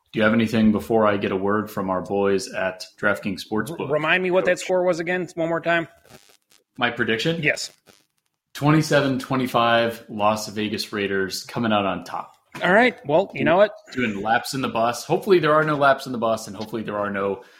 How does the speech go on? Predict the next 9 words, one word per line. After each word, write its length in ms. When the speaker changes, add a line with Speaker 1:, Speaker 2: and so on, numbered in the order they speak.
Speaker 1:
uh, 140
logo 460
dances 500
unless 320
Juju's 300
making 360
a 60
TikTok. 500
Speaker 2:
<laughs> 100